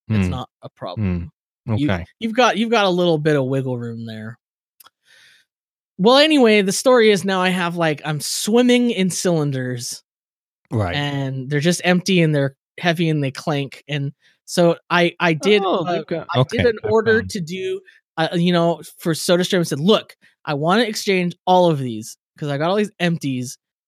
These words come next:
Speaker 1: fill 'em all up, and then I'll just try to manage it better and I'll be more responsible. Instead of just going to the store and buying a full one, I'll keep doing the exchange." And it cost me a hundred dollars <laughs> because
Speaker 2: Hmm.
Speaker 1: I have,
Speaker 2: Jeez.
Speaker 1: <laughs> like, eight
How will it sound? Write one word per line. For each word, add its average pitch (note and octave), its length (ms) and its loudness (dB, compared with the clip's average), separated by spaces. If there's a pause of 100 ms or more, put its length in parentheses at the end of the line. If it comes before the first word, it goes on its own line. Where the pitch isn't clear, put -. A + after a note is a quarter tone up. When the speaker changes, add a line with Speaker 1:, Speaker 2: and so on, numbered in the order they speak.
Speaker 1:
fill G#3+ 200 4
'em G#3 100 2
all F#3+ 200 2
up, C#3 240 -2 (280)
and D3 160 -4
then D3+ 140 0
I'll D#3+ 180 2
just D#3 260 -2
try D#3+ 180 2
to D#3 80 4
manage C#3+ 440 0
it B2 140 -4
better A#2+ 280 -4
and A#2 80 -6
I'll A#2 60 -4
be B2+ 140 -2
more C3+ 180 0
responsible. B2+ 680 -6 (260)
Instead D3+ 180 2
of D3 80 2
just C#3+ 140 -2
going D3+ 180 4
to C#3+ 40 2
the C#3 60 0
store C#3+ 220 0
and C3 120 -2
buying B2+ 300 -2
a A#2+ 40 -4
full B2 280 -4
one, A2 160 -6
I'll A2+ 240 -8 (140)
keep - 300 -6
doing C#3 220 -4
the A#2 80 -6
exchange." A2+ 440 -10 (580)
And C#3+ 120 0
it C#3 100 -4
cost F3 340 2
me E3 140 4
a C#3+ 40 2
hundred C#3+ 380 0
dollars G#2+ 640 -8
<laughs> - 440 -18
because - 360 -6
Speaker 2:
Hmm. A#3+ 100 2 (280)
Speaker 1:
I C4 60 -4 (100)
have, A3 140 -6 (140)
Speaker 2:
Jeez. G#3 500 -4 (100)
Speaker 1:
<laughs> - 80 -14
like, C4 200 2 (460)
eight F3+ 300 2